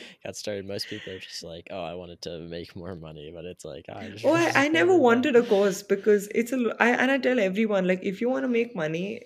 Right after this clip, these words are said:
Speaker 2: then don't make a course because it's not gonna happen and you're gonna end up selling your soul for it when you keep selling it, keep selling it. And I'm glad, like, with my course, it's reached a point, like, our previous cohort,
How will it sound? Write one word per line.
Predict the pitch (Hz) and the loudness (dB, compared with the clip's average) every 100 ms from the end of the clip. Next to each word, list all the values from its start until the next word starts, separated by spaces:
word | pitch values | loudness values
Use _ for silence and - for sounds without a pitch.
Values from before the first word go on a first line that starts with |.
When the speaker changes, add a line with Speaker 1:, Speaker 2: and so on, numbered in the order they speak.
| - | -2
Speaker 2:
then | 190 170 | 2 4
don't | 170 | 2
make | 175 170 | 0 -2
a | 170 | -4
course | 160 147 147 | -2 -2 -4
because | - 160 160 160 151 156 - - - _ _ - | -6 -6 0 0 0 -2 -12 -20 -20 _ _ -6
it's | 180 180 | -4 -2
not | 180 170 | -2 0
gonna | 190 185 | 0 0
happen | 175 151 - 160 | 0 0 0 -2
and | 156 | 0
you're | 170 | 0
gonna | 165 208 262 | 0 -2 0
end | 165 185 | 0 0
up | 190 | 0
selling | - 160 170 | 2 2 2
your | 170 | -2
soul | 165 151 156 | -2 0 0
for | 156 160 | -2 -2
it | 156 156 | -2 -2
when | 156 | -2
you | 160 | -2
keep | 160 165 160 - | -8 -10 -8 -8
selling | - 147 147 147 | -4 -2 -2 -6
it, | 147 - | -10 -8
keep | 160 160 | -10 -6
selling | 156 151 151 | -4 -2 -2
it. | 151 147 - - _ | -4 -6 -16 -20 _
And | 208 269 | -4 -2
I'm | 320 254 | -4 0
glad, | 170 180 170 | 2 2 2
like, | 165 | 2
with | 185 180 | 2 0
my | 170 185 | -2 -4
course, | - 175 190 196 | -2 0 0 -2
it's | 190 | -4
reached | 185 180 214 | -4 -4 -4
a | |
point, | 196 160 170 170 | -2 -2 0 0
like, | 165 160 | 0 0
our | 175 | -4
previous | 175 175 175 214 - | -2 -4 0 -2 -2
cohort, | 180 165 170 185 202 | -2 0 0 -2 -6